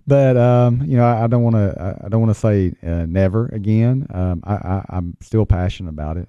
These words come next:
I have a great passion for, for serving and, and for making a difference and, uh,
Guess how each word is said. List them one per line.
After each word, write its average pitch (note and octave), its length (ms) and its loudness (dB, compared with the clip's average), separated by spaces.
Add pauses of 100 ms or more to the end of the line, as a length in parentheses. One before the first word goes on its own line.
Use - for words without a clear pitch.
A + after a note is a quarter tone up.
I D#2+ 60 -8
have E2 160 -4
a D#2+ 40 -10
great E2+ 220 -4
passion D#2+ 400 -8
for, D#2 280 -10 (500)
for F#2+ 100 -2
serving G#2 540 2
and, E2 300 -2
and D#2+ 360 -4
for F#2+ 120 -8
making F2+ 360 0
a E2 40 -4
difference E2+ 500 -2
and, D2 300 -4 (420)
uh, D2+ 280 -2